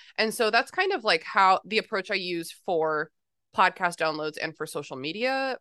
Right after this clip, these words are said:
following is, like, is, like, if I look at our social media, y-, if I look at Wildling's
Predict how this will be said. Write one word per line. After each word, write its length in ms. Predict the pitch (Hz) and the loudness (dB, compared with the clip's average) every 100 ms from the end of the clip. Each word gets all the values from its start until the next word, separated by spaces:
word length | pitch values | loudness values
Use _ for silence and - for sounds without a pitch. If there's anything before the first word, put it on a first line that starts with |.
| _ | _
following 500 | 233 247 277 311 302 - | 0 2 0 -4 -8 -4
is, 160 | 180 180 | -2 0
like, 300 | 156 156 _ _ _ _ _ _ - | 0 0 _ _ _ _ _ _ -6
is, 180 | 202 190 | -4 0
like, 220 | 165 160 | 0 0
if 100 | 196 | 0
I 120 | 226 | 2
look 340 | 277 226 220 220 | 2 0 0 2
at 260 | 214 202 - 165 - | 2 2 -2 -6 4
our 280 | 180 185 185 _ _ _ _ | 6 6 2 _ _ _ _
social 340 | - 202 180 226 | -6 -4 -4 -2
media, 440 | 190 160 156 117 117 | -4 0 0 0 -2
y-, 140 | 143 | -6
if 120 | - 196 | -2 2
I 80 | |
look 100 | 196 | 2
at 80 | 240 | 2
Wildling's 640 | 185 180 185 196 180 - | 4 4 4 0 -4 -8